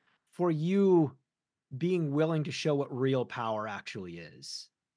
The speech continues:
for you being willing to be so, so recklessly honest, so totally authentic, and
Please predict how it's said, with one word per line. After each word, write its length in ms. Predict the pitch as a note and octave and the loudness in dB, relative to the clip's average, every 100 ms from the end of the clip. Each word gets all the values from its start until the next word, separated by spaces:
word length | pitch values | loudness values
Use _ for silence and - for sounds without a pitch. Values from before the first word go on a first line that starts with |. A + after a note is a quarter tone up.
| D3+ | -20
for 240 | - D#3+ | -6 -2
you 580 | C3+ C3 B2 C3+ C3+ C3 | -2 -4 -4 -2 0 -2
being 420 | A2 B2+ B2 A#2+ | -4 -4 -2 -4
willing 340 | A2 B2 B2+ B2 | -4 -4 -4 -6
to 100 | B2+ | -8
be 160 | A#2 | -6
so, 560 | G#2+ - C3 A2+ A2 A2 G2+ _ _ _ _ _ _ _ | -8 -8 -6 -4 -4 -6 -10 _ _ _ _ _ _ _
so 580 | - - - C#3 B2+ B2+ - | -18 -6 0 0 0 -2 -4
recklessly 800 | C3+ D3 D#3 - F3+ - F3+ C3+ | -2 -2 -4 -8 -8 -6 -4 -2
honest, 600 | A#2+ C3+ F3 - - - _ _ _ _ _ | -2 -2 -6 -12 -16 -20 _ _ _ _ _
so 640 | - - - E3 D#3 C#3+ C3+ | -18 -16 -6 0 2 2 -2
totally 720 | - - - E3+ E3+ E3 D3+ | -10 -12 -2 2 2 2 2
authentic, 800 | D#3 C3+ A#2+ B2+ A2 - A2 G2+ - - _ _ _ | 0 -2 -4 -8 -10 -10 -14 -14 -20 -20 _ _ _
and 400 | B2+ C3 B2 A#2+ | -4 -4 -4 -8